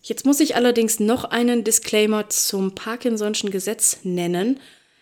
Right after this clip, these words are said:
Denn ich finde, dieses Parkinson'sche Gesetz und das Prinzip, sich Vorfristen zu setzen und damit zu rechnen und damit zu spielen, dass sich Arbeit proportional zur verfügbaren Zeit ausbreitet,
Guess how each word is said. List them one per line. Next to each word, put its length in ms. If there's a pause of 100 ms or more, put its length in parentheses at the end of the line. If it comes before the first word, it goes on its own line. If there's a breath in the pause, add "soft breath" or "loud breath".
(260 loud breath)
Denn 340
ich 220
finde, 580 (100)
dieses 300
Parkinson'sche 600
Gesetz 400
und 140
das 140
Prinzip, 600 (260 loud breath)
sich 280
Vorfristen 680
zu 160
setzen 400
und 220
damit 260
zu 160
rechnen 480
und 180
damit 240
zu 160
spielen, 760 (840 soft breath)
dass 400
sich 260
Arbeit 600 (100)
proportional 760
zur 160
verfügbaren 640
Zeit 360
ausbreitet, 840